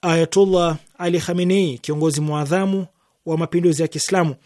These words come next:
aliashiria Februari mwaka elfu mbili kumi na tano katika mazungumzo yake hapa mjini Tehran na Rais Xi Jinping wa China kuhusu siasa za kibeberu za baadhi ya mataifa, hususan Marekani, na ushirikiano wao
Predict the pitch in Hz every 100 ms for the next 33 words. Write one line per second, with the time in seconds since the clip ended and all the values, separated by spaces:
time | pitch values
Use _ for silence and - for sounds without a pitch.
0 | - - - - - 160 185 - 214 220
1 | 202 175 202 190 180 170 165 180 170 -
2 | 175 170 170 170 - 185 156 151 160 156
3 | 156 160 151 170 165 156 156 170 156 160
4 | 156 156 165 185 156 123 131 147 156 160
5 | 160 147 - _ _ - 196 190 - 143
6 | 175 - 214 190 165 226 165 - - -
7 | _ _ - 143 175 165 165 - 165 151
8 | 143 139 147 143 170 208 202 _ _ _
9 | - 135 147 151 165 147 147 151 170 165
10 | 151 151 165 170 170 165 202 147 - _
11 | _ _ 147 147 - 143 139 151 151 170
12 | 180 160